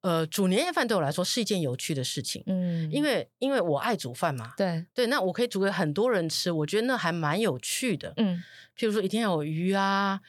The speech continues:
Speaker 1: 一定要有，呃，这个叫什么，呃，那个腿口啊，就是大
Speaker 2: 嗯，佛跳墙。
Speaker 1: 裤-，腿裤肉啊，齁。然后我要弄一碗，弄，呃，一个大鸡汤啊，
Speaker 2: 嗯。
Speaker 1: 什么鱼翅鸡汤一类。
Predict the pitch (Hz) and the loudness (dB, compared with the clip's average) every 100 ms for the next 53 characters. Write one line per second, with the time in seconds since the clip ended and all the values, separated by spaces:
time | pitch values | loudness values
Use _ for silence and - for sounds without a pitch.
0 | - - - 190 233 226 220 180 156 160 | -18 -18 -8 -2 -2 0 0 2 2 2
1 | 151 139 143 143 185 160 190 170 135 139 | 0 0 -2 -2 -2 0 -2 -2 -6 -6
2 | - 151 - - 180 170 - 160 180 - | -6 -6 -8 -4 -2 -2 -2 -2 -2 0
3 | 170 143 139 147 170 220 208 196 190 147 | 2 2 0 0 0 2 2 0 0 0
4 | 220 226 349 226 208 185 233 - 160 185 | 0 0 0 0 0 -2 -4 -2 -2 0
5 | 202 208 190 160 147 143 151 131 - - | 2 4 4 2 2 2 0 -2 -6 -20
6 | - _ 175 185 160 190 - 202 220 208 | -20 _ -2 2 2 2 -2 -4 0 2
7 | 180 123 - - 190 214 190 - 190 156 | 0 -2 -10 -14 -2 0 0 0 2 2
8 | 156 175 175 165 - 165 - 160 165 - | 0 0 0 0 -4 -4 -4 -6 -4 -2
9 | 156 156 143 143 143 190 143 139 175 - | 0 0 0 2 2 0 -2 -2 -2 -2
10 | - - 170 - 160 131 147 | -2 -4 -6 -4 -4 -2 -4